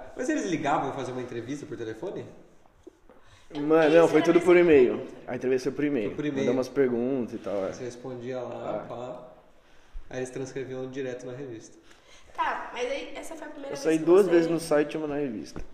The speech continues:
Speaker 3: A revista era outra
Speaker 1: Hum,
Speaker 3: coisa.
Speaker 1: caralho.
Speaker 2: Ah, tá. Tá bom, mas essa primeira vez você saiu na revista ou no site?
Speaker 3: Site.
Speaker 2: Tá,
Speaker 1: Hum.
Speaker 2: saiu no site. Daí, beleza, você saiu, haha, ri, Twitter,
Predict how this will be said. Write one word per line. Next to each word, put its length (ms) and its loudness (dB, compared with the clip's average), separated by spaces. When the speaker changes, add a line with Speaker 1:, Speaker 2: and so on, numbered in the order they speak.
Speaker 3:
A 40 -16
revista 320 -6
era 100 4
outra 200 -2
Speaker 1:
Hum, 60 -10
Speaker 3:
coisa. 320 -2
Speaker 1:
caralho. 140 -14
Speaker 2:
Ah, 380 -12
tá. 200 -12
Tá 140 -4
bom, 100 0
mas 140 -8
essa 160 -12
primeira 220 -6
vez 120 -8
você 80 -16
saiu 160 -12
na 80 -12
revista 520 -10
ou 100 -14
no 80 -16
site? 380 -16
Speaker 3:
Site. 420 -14
Speaker 2:
Tá, 160 -4
Speaker 1:
Hum. 40 -8
Speaker 2:
saiu 180 -10
no 100 -10
site. 360 -10
Daí, 480 -4
beleza, 300 -4
você 60 -12
saiu, 540 -8
haha, 320 -10
ri, 140 -12
Twitter, 540 -12